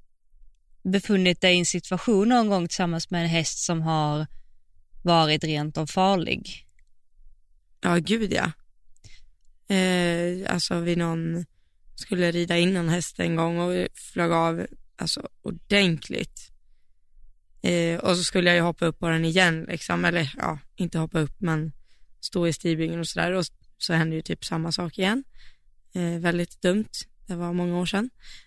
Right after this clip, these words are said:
Speaker 2: Ehm, och då var det ju så här, alltså att man blev osäker på vad man höll på med liksom, och det var ju en farlig situation. Ja,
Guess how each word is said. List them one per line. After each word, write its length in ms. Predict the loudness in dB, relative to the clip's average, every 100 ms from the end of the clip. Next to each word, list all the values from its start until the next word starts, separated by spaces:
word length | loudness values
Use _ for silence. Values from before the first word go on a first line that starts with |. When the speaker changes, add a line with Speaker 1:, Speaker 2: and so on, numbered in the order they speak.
| -20 -6
Speaker 2:
Ehm, 880 | 2 4 4 2 2 2 0 -2 -6 -14 _ _ -20 -20 -20 _ -10 -2
och 120 | 2
då 180 | 4 4
var 120 | 4
det 60 |
ju 80 | 2
så 120 | 0
här, 120 | -2 0
alltså 260 | 0 -2
att 100 | -2
man 180 | 0 0
blev 160 | 0 0
osäker 960 | 0 0 0 2 2 0 -4 -6 -6 -6
på 140 | -4 -2
vad 160 | 0
man 420 | -2 -2 -4 -6 -10 -16 -20 _ -20 -20 -20 _
höll 220 | -2 0 0
på 240 | 0 0
med 200 | 0 -4
liksom, 360 | -6 -6 -2 0
och 80 | 2
det 140 | 2 0 -6 -4
var 140 | 0
ju 80 | 0
en 80 | -2
farlig 380 | -2 -2 -2 -4
situation. 600 | -6 -6 -4 -2 -2 0
Ja, 300 | 2 2